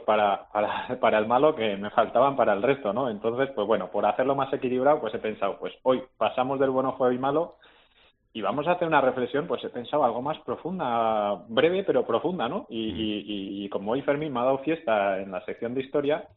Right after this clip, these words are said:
Speaker 1: pues me he puesto a mirar, pues,
Speaker 2: Para
Speaker 1: a los
Speaker 2: celebrar su
Speaker 1: grandes pen-
Speaker 2: regreso.
Speaker 1: Exactamente, pues, eh, he dicho, voy a, voy a mirar qué, qué han dicho, ¿no? Qué, qué ref-, qué reflexiones hacen los grandes pensadores de nuestro tiempo, ¿no?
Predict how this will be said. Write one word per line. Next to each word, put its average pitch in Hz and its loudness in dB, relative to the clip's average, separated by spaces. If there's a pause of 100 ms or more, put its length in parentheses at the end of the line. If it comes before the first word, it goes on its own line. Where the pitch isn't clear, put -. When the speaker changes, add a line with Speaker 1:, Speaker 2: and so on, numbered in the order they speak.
(500)
Speaker 1:
pues 92 -12
me 95 -6
he 101 -4
puesto 123 0
a 120 4
mirar, 131 4
pues, 107 0
Speaker 2:
Para 120 2
Speaker 1:
a - 0
los 98 -4
Speaker 2:
celebrar 120 4
su 139 0
Speaker 1:
grandes 123 0
pen- 123 4
Speaker 2:
regreso. 107 -4 (720)
Speaker 1:
Exactamente, 139 2
pues, 107 -2
eh, 107 -4
he 123 -2
dicho, 120 -4
voy 123 4
a, 160 4
voy 131 -2
a 170 0
mirar 160 2
qué, 139 -4
qué 135 2
han 147 2
dicho, 147 -2
¿no? 156 -6
Qué, 127 -4
qué 139 0
ref-, 151 2
qué 131 -4
reflexiones 139 -2
hacen 147 0
los 120 0
grandes 127 -2
pensadores 131 2
de 117 2
nuestro 113 -4
tiempo, 123 2
¿no? 175 -4